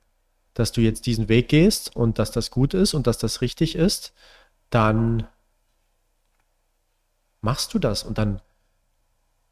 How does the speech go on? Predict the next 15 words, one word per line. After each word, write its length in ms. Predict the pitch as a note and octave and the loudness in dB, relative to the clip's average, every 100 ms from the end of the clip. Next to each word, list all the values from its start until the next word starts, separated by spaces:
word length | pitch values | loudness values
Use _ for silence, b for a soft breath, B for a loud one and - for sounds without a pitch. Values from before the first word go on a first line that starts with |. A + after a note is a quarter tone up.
| _ _ - | _ _ -4
natürlich 420 | A2+ - A3 - | -2 2 2 2
bereust 400 | C#3 A#2+ G3+ - | 2 4 4 2
du 60 | |
dann 120 | A3 C3 | 2 4
nichts, 300 | G#2+ - - | 2 0 0
weil 80 | |
du 100 | A2 | 2
denkst, 280 | G#2+ A#2+ D#3 | 2 2 2
du 100 | - | 0
machst 240 | B2 A2 - | 0 0 -4
das 200 | - - | -6 0
Richtige. 520 | G3 - G#2 G2 G#2 - _ _ _ _ _ _ | 0 0 -2 -2 -8 -14 _ _ _ _ _ _
Also 600 | A#2 A2 A#2 A2 A2 G2 _ _ _ _ _ _ - | 0 4 4 6 4 -2 _ _ _ _ _ _ -4
unser 240 | B2+ B2 | -2 0
Gehirn 580 | A#2+ A#2+ D#3 A3 C4 | 2 4 4 4 2